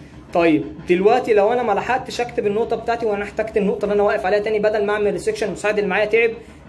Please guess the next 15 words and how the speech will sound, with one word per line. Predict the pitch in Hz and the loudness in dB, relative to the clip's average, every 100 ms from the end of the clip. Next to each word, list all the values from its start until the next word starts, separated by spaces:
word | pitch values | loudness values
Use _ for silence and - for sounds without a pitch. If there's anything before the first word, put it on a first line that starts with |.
| - | -6
مش | 160 185 | -4 -2
هينفع | 208 214 | -2 -2
ان | 196 | -2
انا | 214 | -2
اروح | 214 214 | -2 -2
اعمل | 214 | -2
resection | 202 - 202 | -4 -4 -6
على | 196 | -4
النقطه | 190 208 | -2 -2
التانيه | 208 226 226 | -2 0 0
وانا | 226 220 | 0 0
شايف | 220 208 | -2 0
نقطه | 214 202 | 0 2
واحده | 208 196 | 2 0
بس، | 165 156 | -2 -4